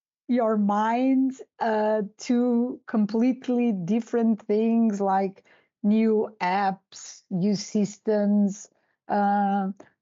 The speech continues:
issues that are not necessarily, uh, one generation driven. So I would definitely recommend it. On the series, okay, podcasts, I should say that I'm,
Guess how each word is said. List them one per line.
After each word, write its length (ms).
issues 500
that 280
are 160
not 340
necessarily, 880
uh, 220
one 440
generation 1000
driven. 800
So 260
I 140
would 260
definitely 540
recommend 580
it. 260
On 200
the 140
series, 1000
okay, 280
podcasts, 800
I 100
should 380
say 260
that 260
I'm, 300